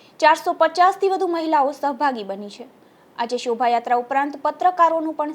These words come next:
સન્માન કરાયું હતું. પોરબંદરમાં બાલુબા કન્યા વિદ્યાલય ખાતે અભ્યાસ કરી ચૂકેલી અને વર્ષોથી દેશ વિદેશમાં રહેતી ભૂતપૂર્વ વિદ્યાર્થીનીઓ માટે બાલુબા એલ્યુમની એસોસિએશન દ્વારા વિશિષ્ટ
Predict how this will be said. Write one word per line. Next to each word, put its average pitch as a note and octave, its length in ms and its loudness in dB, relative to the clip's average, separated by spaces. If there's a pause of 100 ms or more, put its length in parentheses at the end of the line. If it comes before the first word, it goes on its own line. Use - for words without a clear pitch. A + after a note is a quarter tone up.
સન્માન C4 460 -4
કરાયું G#3+ 400 -4
હતું. A#3+ 180 -12 (320)
પોરબંદરમાં C4+ 720 10
બાલુબા D#4+ 420 6
કન્યા F4+ 320 8
વિદ્યાલય D#4+ 420 8
ખાતે D4 300 4
અભ્યાસ C#4 420 6
કરી D4 240 6
ચૂકેલી C#4 460 6
અને B3+ 240 8
વર્ષોથી C#4+ 520 4 (400)
દેશ F#4 280 6
વિદેશમાં F#4+ 480 6
રહેતી D#4+ 360 4
ભૂતપૂર્વ C#4+ 420 4 (120)
વિદ્યાર્થીનીઓ D4 680 6
માટે C#4+ 240 6 (420)
બાલુબા D#4+ 460 6
એલ્યુમની F#4 480 8
એસોસિએશન D#4+ 680 4
દ્વારા C4+ 320 6 (380)
વિશિષ્ટ C#4 480 4